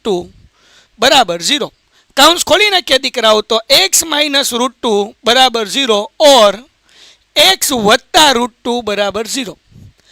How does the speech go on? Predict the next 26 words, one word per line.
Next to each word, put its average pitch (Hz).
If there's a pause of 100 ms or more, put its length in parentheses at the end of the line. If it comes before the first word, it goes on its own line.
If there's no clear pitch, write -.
(260)
હવે 247
આ 294
માઇનસ 349
બે 254
છે, 240
આમ 269
આવે 262
તો 233
પ્લસ -
થાય, 220
તો 202
x 240 (200)
is 226
equal 269
to 214 (140)
plus 269
root 233
બે 196 (160)
or 208 (680)
x -
is 247
equal 226
to 247
minus 190
root 160
બે. 160